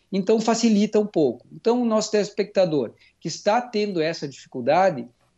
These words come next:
fica aqui a dica, então, número um três cinco, que é o telefone da Previdência, via internet, pelo Meu I N S S,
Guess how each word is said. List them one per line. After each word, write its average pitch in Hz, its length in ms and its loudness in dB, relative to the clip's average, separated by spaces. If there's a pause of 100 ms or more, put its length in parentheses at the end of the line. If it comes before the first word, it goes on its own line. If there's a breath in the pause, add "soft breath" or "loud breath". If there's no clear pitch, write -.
(100)
fica 233 360 -2
aqui 214 220 0
a 220 60 4
dica, 190 320 -4
então, 170 360 -2 (680)
número 180 480 4
um 220 160 2
três 175 220 0
cinco, 220 340 -6
que - 80 -6
é 151 40 2
o 147 60 -4
telefone 135 420 -4
da 127 60 0
Previdência, 156 600 -4 (520)
via 175 500 4
internet, 156 920 -2
pelo 156 200 0
Meu 165 400 2
I 135 140 0
N 127 140 -4
S 127 240 -8
S, - 380 -4